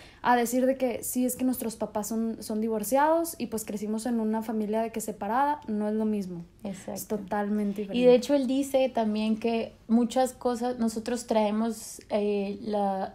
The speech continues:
Speaker 2: como que somos circuitos que nos programamos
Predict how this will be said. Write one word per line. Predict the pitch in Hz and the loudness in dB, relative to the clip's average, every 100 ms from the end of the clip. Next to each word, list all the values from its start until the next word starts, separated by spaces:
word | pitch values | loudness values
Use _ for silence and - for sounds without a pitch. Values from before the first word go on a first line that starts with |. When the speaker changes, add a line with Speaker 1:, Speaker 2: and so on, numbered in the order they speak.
| - | -2
Speaker 2:
como | 226 220 | 2 2
que | 220 | 2
somos | 226 240 | 2 0
circuitos | 247 220 - 226 220 320 370 - - - - | -2 -4 0 -2 -2 -8 -10 -18 -20 -14 -2
que | 226 | 0
nos | 214 214 | 0 -2
programamos | 208 196 196 196 196 226 285 403 | 0 0 0 0 0 0 0 -4